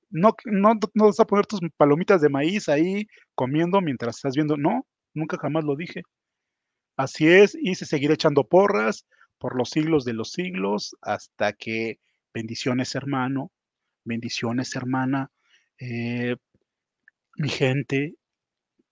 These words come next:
no ataquen, mi gente, no hagan caso, mi gente, no caigan en provocaciones. Yo sí voy a hablar con la verdad.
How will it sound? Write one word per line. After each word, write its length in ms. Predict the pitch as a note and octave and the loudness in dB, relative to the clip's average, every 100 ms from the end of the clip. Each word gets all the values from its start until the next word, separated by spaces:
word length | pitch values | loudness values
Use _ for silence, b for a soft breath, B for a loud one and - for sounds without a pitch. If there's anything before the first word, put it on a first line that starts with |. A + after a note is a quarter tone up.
| - | -2
no 140 | C#3 | 0
ataquen, 560 | E3+ D3+ C3 - C#3+ D3+ _ _ _ _ _ _ - | 2 0 0 -2 -2 -4 _ _ _ _ _ _ -8
mi 80 | B2 | -4
gente, 540 | C#3+ C#3+ D3 D#3 F3 | 0 0 2 2 2
no 200 | G3 C#3+ | 0 0
hagan 240 | D#3 D3 C#3 | 0 0 -2
caso, 520 | - B2 - D#3 D#4+ _ _ | -4 -4 -2 -4 -4 _ _
mi 160 | D3 C3+ | -8 -8
gente, 560 | - C#3+ D3+ D#3+ D#3 B B B B _ | -4 -2 0 0 0 B B B B _
no 300 | B2+ D#3 - - | -4 -2 -2 0
caigan 440 | E3 D#3+ F3 C3+ | 4 4 4 0
en 60 | B2+ | -4
provocaciones. 1080 | B2 A2+ - B2 - D3 D3 D3+ D#3+ - - _ b b b b - | -4 -6 -6 -10 -8 -2 0 0 -2 -4 -16 _ b b b b -14
Yo 220 | B2 F#3 | 6 6
sí 360 | - F#3 F#3+ B3 - | 6 2 0 -2 -4
voy 160 | D3 | -2
a 20 | D3+ | 0
hablar 200 | D#3 - | 0 0
con 200 | C#3 B2 | -2 -2
la 100 | A#2 | -4
verdad. 380 | A2+ - C3+ | -4 -2 -4